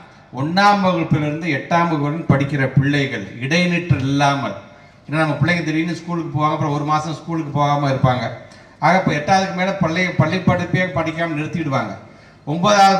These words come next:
படிக்கிற பிள்ளைங்க, பத்தாவது படிக்கிற பிள்ளைங்க ஒன்பதாவது வரைக்கும் படிப்பாங்க, பத்தாவது படிக்காம விட்டுருவாங்க. ஆனா, இந்த இடைநிற்றலை குறைக்க வேண்டும் என்று நம்முடைய தமிழ்நாடு முதலமைச்சர் கொண்டு வந்த திட்டத்தின் மூலமாக நாம சொன்ன அறிக்கை கிடையாது, ஒன்றிய அரசாங்கோட ஆய்வு அறிக்கை என்ன தெரியுமா சொல்லுது?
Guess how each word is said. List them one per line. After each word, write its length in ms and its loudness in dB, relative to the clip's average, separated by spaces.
படிக்கிற 360 0
பிள்ளைங்க, 420 0
பத்தாவது 380 2
படிக்கிற 260 -4
பிள்ளைங்க 240 -2
ஒன்பதாவது 340 2
வரைக்கும் 320 -2
படிப்பாங்க, 360 -2
பத்தாவது 340 -2
படிக்காம 400 -2
விட்டுருவாங்க. 440 -4
ஆனா, 160 2
இந்த 160 2
இடைநிற்றலை 720 0
குறைக்க 440 -2
வேண்டும் 320 0
என்று 240 0
நம்முடைய 300 0
தமிழ்நாடு 320 2
முதலமைச்சர் 480 -2
கொண்டு 220 -2
வந்த 140 -2
திட்டத்தின் 540 -2
மூலமாக 520 -2
நாம 380 2
சொன்ன 280 -2
அறிக்கை 320 -2
கிடையாது, 360 -4
ஒன்றிய 460 0
அரசாங்கோட 460 0
ஆய்வு 280 2
அறிக்கை 260 -4
என்ன 80 -2
தெரியுமா 300 -4
சொல்லுது? 380 -2